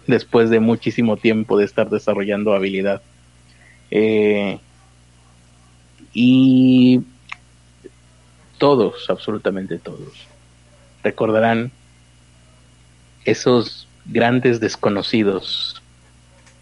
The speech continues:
por las personas comunes, por los mortales que no, no les interesaba dibujar, por esos sangre sucia que nunca les interesó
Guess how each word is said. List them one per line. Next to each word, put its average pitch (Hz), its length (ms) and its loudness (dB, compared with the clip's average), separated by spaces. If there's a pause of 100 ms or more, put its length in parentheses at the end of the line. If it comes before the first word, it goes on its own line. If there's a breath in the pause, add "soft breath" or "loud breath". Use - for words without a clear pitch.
por 92 380 -2
las 92 240 -4
personas 98 640 -4
comunes, 98 760 -8
por 85 200 -6
los - 180 -10
mortales 104 640 -2
que 107 120 -2
no, 104 380 -2 (540 loud breath)
no 131 100 2
les 131 160 0
interesaba 113 500 2
dibujar, 90 480 -4 (920)
por 113 120 2
esos - 540 -2 (140)
sangre 107 400 0
sucia - 540 -4 (800)
que 120 80 2
nunca 113 480 2
les 98 200 -4
interesó 104 640 -2